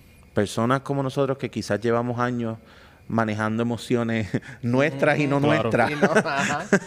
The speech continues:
Speaker 3: Eso te permite crecer.
Speaker 1: Es un proceso donde todos los días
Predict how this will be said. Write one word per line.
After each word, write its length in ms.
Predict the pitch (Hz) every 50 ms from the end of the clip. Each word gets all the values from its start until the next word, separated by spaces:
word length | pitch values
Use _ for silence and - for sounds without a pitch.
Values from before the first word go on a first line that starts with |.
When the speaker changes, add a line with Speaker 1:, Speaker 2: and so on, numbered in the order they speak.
| - - - - -
Speaker 3:
Eso 280 | - 220 107 95 104 117
te 100 | 117 117
permite 420 | 110 117 113 113 113 113 113 113
crecer. 320 | 113 110 110 - 110 101 - - - - - - - -
Speaker 1:
Es 440 | 151 147 139 160 156 - - - -
un 240 | 147 147 156 175 170
proceso 540 | - 180 185 175 - 214 240 - - 170
donde 280 | 143 123 120 113 113 110
todos 400 | - - - 110 107 104 104 107
los 160 | 113 123 131
días 260 | 131 180 196 190 170